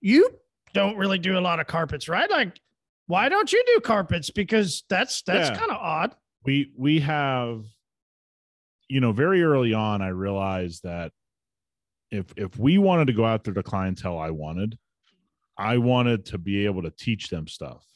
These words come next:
Speaker 2: And, you know, one of the things that's a failure of the detailing world, and I know people are gonna take offense to this, and it's, it's not pointed at anybody, it's just an overall reality of the detailing industry, is that when it comes to interiors, we're still in the shape we were in nineteen ninety-eight when I started.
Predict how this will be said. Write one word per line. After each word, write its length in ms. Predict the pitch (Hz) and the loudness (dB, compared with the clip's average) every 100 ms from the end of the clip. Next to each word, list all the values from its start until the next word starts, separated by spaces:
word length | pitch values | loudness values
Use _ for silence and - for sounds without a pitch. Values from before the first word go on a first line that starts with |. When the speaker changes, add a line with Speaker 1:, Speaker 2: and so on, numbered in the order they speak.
| _ _ _ | _ _ _
Speaker 2:
And, 460 | 98 92 92 90 92 | -8 -6 -4 -6 -8
you 120 | 101 101 | -8 -6
know, 240 | 95 92 | -6 -6
one 200 | - 147 | -2 0
of 80 | 202 | 0
the 80 | 170 | 0
things 360 | - 139 127 110 | -2 -2 0 -2
that's 180 | 101 | -4
a 60 | 104 | -6
failure 480 | - 117 120 117 107 | -4 0 2 2 0
of 100 | 90 | -2
the 60 | |
detailing 540 | 82 92 - 98 92 80 | -4 -6 -4 -2 -2 -4
world, 440 | 78 73 69 69 _ _ _ _ - | -6 -8 -10 -14 _ _ _ _ -10
and 80 | 95 | -6
I 80 | 95 | -2
know 160 | 117 123 | 0 0
people 280 | 131 113 | -2 0
are 60 | 120 | 0
gonna 140 | 110 | -2
take 220 | 110 113 107 | -2 -4 -6
offense 360 | - 95 92 | -6 -8 -6
to 100 | - | -4
this, 240 | 92 87 95 | -4 -4 -6
and 100 | 90 | -8
it's, 140 | - | -10
it's 220 | 101 - | -16 -6
not 200 | 110 113 | -6 -4
pointed 360 | 117 120 131 135 | -2 2 2 2
at 140 | 127 127 | 2 2
anybody, 460 | 127 117 117 113 | 2 0 2 2
it's 140 | 92 - | -2 -6
just 220 | 95 - | -12 -6
an 80 | 87 | 0
overall 480 | 127 120 120 117 | 0 2 2 2
reality 420 | 107 98 95 98 95 | 2 0 0 -2 -2
of 60 | |
the 60 | 85 | -4
detailing 420 | 87 87 90 82 | -8 -6 -8 -8
industry, 480 | 80 78 - 71 69 _ _ _ _ _ _ _ - | -10 -12 -14 -14 -16 _ _ _ _ _ _ _ -6
is 100 | 110 | -2
that 120 | 120 | 0
when 120 | 123 | 0
it 80 | 160 | 2
comes 260 | 214 202 | 2 0
to 120 | - 151 | 2 2
interiors, 600 | 117 - 110 123 147 120 | 2 0 0 0 -2 -4
we're 100 | 110 | -6
still 320 | - 139 143 | -2 0 0
in 80 | 127 | -2
the 60 | |
shape 280 | 113 123 117 - | -4 -4 -4 -4
we 100 | 98 | -4
were 220 | 104 101 | -2 -4
in 60 | 90 | -4
nineteen 280 | 95 95 95 | -6 -6 -4
ninety-eight 380 | 90 87 90 | -2 -2 -4
when 120 | 80 78 | -6 -14
I 40 | |
started. 380 | - 78 69 | -12 -12 -12